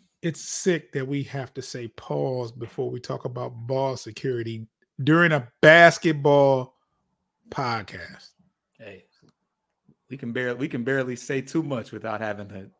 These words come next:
Speaker 1: The
Speaker 2: clean
Speaker 1: world,
Speaker 2: it up. So.
Speaker 1: the world is changing. Anyway, thank you for tuning in for, uh, post-game podcast. We'll be here next week, uh, talking about, uh, whatever the Pistons did,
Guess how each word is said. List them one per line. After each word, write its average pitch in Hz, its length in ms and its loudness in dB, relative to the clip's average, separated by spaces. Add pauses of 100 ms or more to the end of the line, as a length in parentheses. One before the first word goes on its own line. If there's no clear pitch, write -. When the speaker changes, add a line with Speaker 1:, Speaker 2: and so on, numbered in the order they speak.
Speaker 1:
The 139 60 -14
Speaker 2:
clean 135 340 -2
Speaker 1:
world, 139 360 0
Speaker 2:
it - 60 -14
up. - 140 -20 (100)
So. 135 60 -8
Speaker 1:
the 123 80 -4
world 131 580 -4 (120)
is 117 520 -6
changing. 82 720 -14 (2000)
Anyway, 190 360 10
thank 196 360 6
you 208 60 0
for 185 140 0 (300)
tuning 220 340 6
in 196 220 8
for, 170 160 6
uh, 165 260 6
post-game 175 600 -2
podcast. 160 920 0 (140)
We'll 165 180 0
be 160 220 -4
here 160 160 0
next 156 340 -4
week, 156 320 -6 (240)
uh, 139 260 -2
talking 143 420 -6
about, 135 360 -2
uh, 135 240 -4 (280)
whatever 147 300 -2
the 143 80 -4
Pistons 143 420 -6
did, 143 400 -4